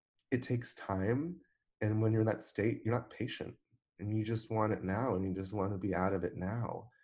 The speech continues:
And so I did, I, I just kind of, like, put on my sneak-, and down to this, um, there's, like, a, a, a flagpole at this, like, beautiful park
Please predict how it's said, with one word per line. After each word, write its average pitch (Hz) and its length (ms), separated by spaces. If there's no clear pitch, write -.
And 98 120
so 95 560
I 107 100
did, 120 280
I, 110 160
I 101 80
just 101 340
kind 107 220
of, 107 160
like, 95 160
put 101 100
on 107 140
my 113 160
sneak-, 110 320
and 110 160
down 110 580
to - 80
this, 92 580
um, 90 440
there's, 104 220
like, 95 180
a, - 80
a, 82 340
a 101 60
flagpole 101 960
at 95 120
this, 92 160
like, 90 180
beautiful 98 800
park - 420